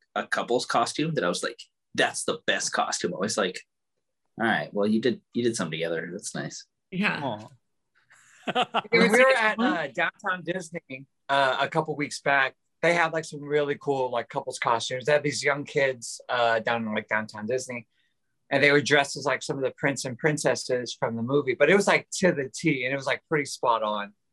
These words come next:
Speaker 2: Cute.
Speaker 4: I remember just looking at them like, "That looks freaking rad."
Speaker 3: Yeah,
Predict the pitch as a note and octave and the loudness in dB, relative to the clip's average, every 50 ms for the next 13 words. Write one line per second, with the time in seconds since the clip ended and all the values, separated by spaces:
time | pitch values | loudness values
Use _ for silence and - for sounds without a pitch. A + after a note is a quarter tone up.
0 | _ _ _ - - - C#3 - F#3 E3 C#3+ D3 F3+ F#3+ F#3 F#3 E3+ - - E3 | _ _ _ -20 -20 -14 -8 -6 -2 2 4 4 4 4 2 -2 -4 -6 -6 -4
1 | D3 D3+ D3 D3+ D3+ C#3+ C#3 B2 A#2+ A#2+ - F#3+ F#3+ G3 - - C#3 - - - | -2 -2 -2 -4 -4 -6 -8 -8 -8 -4 0 0 0 0 0 -4 -8 -6 -2 -2
2 | C3+ C3 - C#3+ C3+ B2+ A#2 A2 G#2 G2+ G2+ G2+ G2+ G2+ _ _ _ _ _ _ | -2 -2 -2 -6 -6 -4 -2 -2 0 0 0 -2 -4 -6 _ _ _ _ _ _
3 | _ _ _ _ _ _ _ _ _ _ _ _ _ _ _ _ _ _ _ _ | _ _ _ _ _ _ _ _ _ _ _ _ _ _ _ _ _ _ _ _
4 | _ _ _ _ _ _ _ _ _ _ _ _ _ _ _ _ _ _ _ _ | _ _ _ _ _ _ _ _ _ _ _ _ _ _ _ _ _ _ _ _
5 | - B2+ A#2+ A#2 A#2 A#2 A2+ A2+ | -12 -10 -10 -8 -8 -10 -10 -12